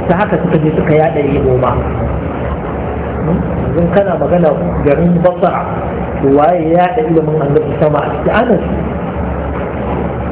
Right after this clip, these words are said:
Anas. In kana magana Kufa, waye ya yaɗa ilimin, ilimin manzon sama a garin Kufa? Sayyidina Ali da Sayyidina Abdullah ibn Mas'ud.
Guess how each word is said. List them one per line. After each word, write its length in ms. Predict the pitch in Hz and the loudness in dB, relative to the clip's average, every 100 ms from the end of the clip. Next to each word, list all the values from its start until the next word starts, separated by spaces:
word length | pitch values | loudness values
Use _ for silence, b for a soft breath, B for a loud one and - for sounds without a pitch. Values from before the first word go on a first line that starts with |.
| - - | -6 -4
Anas. 340 | 233 247 180 - - - - - - | 0 2 2 -2 -4 -4 -4 -2 0
In 140 | 185 | 2
kana 260 | 214 220 202 | 2 2 2
magana 340 | 165 156 190 165 | 2 2 2 0
Kufa, 480 | 170 190 202 - 117 | 2 2 2 2 2
waye 360 | 147 202 196 190 | 2 2 2 2
ya 80 | 196 | 2
yaɗa 180 | 190 185 | 2 0
ilimin, 360 | 185 170 170 175 175 175 - - - - - - - | 2 2 4 2 2 0 -2 -2 -2 -2 0 0 2
ilimin 340 | 190 180 185 | 2 2 2
manzon 320 | 165 156 175 165 | 2 2 0 0
sama 200 | 180 175 | 0 2
a 80 | 147 | 2
garin 260 | 143 165 165 | 2 2 2
Kufa? 300 | 190 170 - - - - | 2 2 0 -2 -6 -6
Sayyidina 500 | - 165 226 220 208 | -2 2 2 4 4
Ali 200 | 190 208 | 2 2
da 140 | 190 165 | 2 2
Sayyidina 360 | 175 196 170 175 | 2 2 2 2
Abdullah 380 | - 165 160 160 | 2 2 2 2
ibn 160 | 156 156 | 0 0
Mas'ud. 420 | 135 - 160 | 0 -2 -2